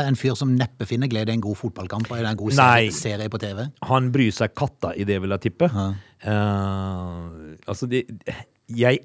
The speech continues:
Speaker 2: elsker store norske leksikon.
Speaker 1: Ja, det gjør jeg nok.
Speaker 2: Eh, det ledes av en redaksjon med fabelaktige folk.
Speaker 1: Mm.
Speaker 2: Eh, og så,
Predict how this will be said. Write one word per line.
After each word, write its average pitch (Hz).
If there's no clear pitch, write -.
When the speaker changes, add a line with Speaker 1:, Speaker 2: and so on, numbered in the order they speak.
Speaker 2:
elsker 156
store 220
norske 160
leksikon. 190
Speaker 1:
Ja, 120
det 101
gjør 113
jeg 135
nok. -
Speaker 2:
Eh, 107
det 123
ledes 127
av 104
en 107
redaksjon 117
med 110
fabelaktige 92
folk. 247
Speaker 1:
Mm. 101
Speaker 2:
Eh, 92
og 127
så, 135